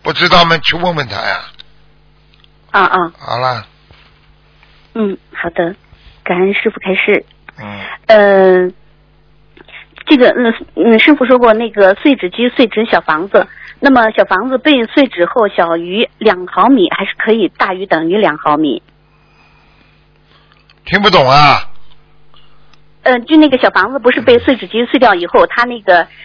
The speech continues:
Speaker 2: 它那个有尺寸嘛，有的碎的特别小，有的碎的稍微大一些。
Speaker 1: 啊，没问题的。
Speaker 2: 就说这个。
Speaker 1: 没问题。
Speaker 2: 哦。
Speaker 1: 嗯。
Speaker 2: 哦。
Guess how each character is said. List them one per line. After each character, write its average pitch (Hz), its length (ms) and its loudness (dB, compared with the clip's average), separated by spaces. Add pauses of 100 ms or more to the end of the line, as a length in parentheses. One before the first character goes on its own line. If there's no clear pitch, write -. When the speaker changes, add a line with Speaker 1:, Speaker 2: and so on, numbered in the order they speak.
(140)
Speaker 2:
它 277 140 -6
那 277 140 -4
个 185 300 2 (160)
有 202 160 2
尺 - 220 -6
寸 254 240 0
嘛， 170 80 2 (320)
有 180 160 0
的 247 220 4
碎 285 140 -2
的 220 80 -2
特 - 160 -4
别 208 140 0
小， 151 440 -2
有 175 120 -8
的 214 140 2
碎 254 180 -2
的 175 420 4
稍 233 140 -2
微 254 120 2
大 302 120 -2
一 269 60 -2
些。 - 60 2
Speaker 1:
啊， 151 180 6
没 190 180 4
问 214 160 4
题 135 80 -4
的。 254 80 0
Speaker 2:
就 - 40 -6
说 285 100 4
这 320 120 -2
个。 233 220 2 (320)
Speaker 1:
没 - 180 -4
问 151 160 -8
题。 95 100 -18 (440)
Speaker 2:
哦。 185 420 -2 (460)
Speaker 1:
嗯。 110 160 -18
Speaker 2:
哦。 185 280 -2